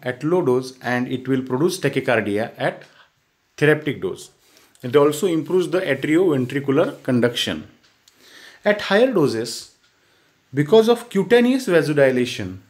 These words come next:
because of cutaneous vasodilation, it produces flushing of face or redness of face because of the flushing,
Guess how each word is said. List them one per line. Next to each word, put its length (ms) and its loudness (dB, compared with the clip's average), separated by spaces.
because 320 2
of 220 0
cutaneous 540 2
vasodilation, 640 2
it 120 -6
produces 640 -6
flushing 540 2
of 100 0
face 580 -6
or 340 -4
redness 760 0
of 140 -4
face 580 -6
because 280 2
of 160 0
the 100 2
flushing, 680 -2